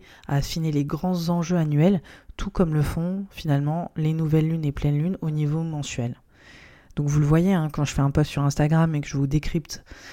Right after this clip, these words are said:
les influences lunaires, euh, tout-, toutes les deux semaines, hein, c'est ça, hein, euh, nouvelle lune, pleine lune, euh, à chaque fois, voilà, ça vient, euh, planter une graine ou ça vient, euh, quelque part faire éclore une thématique, hein, avec, euh, les pleines lunes. À chaque fois, voilà, ça, ça résonne avec, euh,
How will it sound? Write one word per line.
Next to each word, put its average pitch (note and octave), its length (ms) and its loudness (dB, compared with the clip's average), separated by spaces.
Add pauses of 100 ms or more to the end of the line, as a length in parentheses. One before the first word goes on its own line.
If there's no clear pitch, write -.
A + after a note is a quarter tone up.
(720)
les D#3 140 0
influences D#3+ 500 -2
lunaires, D#3 440 0
euh, C3+ 260 -2 (220)
tout-, - 260 -8
toutes - 160 -8
les C#3 80 0
deux C3+ 80 2
semaines, G3 300 0
hein, F#3+ 120 -2
c'est - 140 -4
ça, F3 160 -4
hein, G3 420 -4
euh, - 220 -10
nouvelle D3+ 460 -4
lune, D3+ 160 -4
pleine C#3 240 -2
lune, F#3+ 240 0
euh, B2 120 -4 (240)
à C3+ 120 -12
chaque - 180 -8
fois, - 180 -4
voilà, C#3+ 300 -2
ça C#3+ 180 -4
vient, C#3+ 380 -4
euh, C#3+ 60 -4
planter D3+ 360 -4
une D3 120 -2
graine D#3+ 360 2
ou D3+ 60 -6
ça C#3+ 160 0
vient, D#3 380 0
euh, B2 80 -2 (320)
quelque C#3+ 240 -4
part E3+ 180 0
faire - 300 -6
éclore D#3 340 -4
une C#3+ 100 -4
thématique, C#3 520 -2
hein, E3 100 0
avec, C#3+ 240 -4
euh, B2+ 160 -6
les B2+ 140 -8
pleines C3+ 280 -4
lunes. F#3 240 -4 (160)
À D3 160 0
chaque D3 240 -4
fois, F3 240 2
voilà, D#3 280 2
ça, C3+ 300 -2
ça C#3 180 0
résonne D#3+ 360 4
avec, C#3+ 380 0
euh, C#3+ 140 2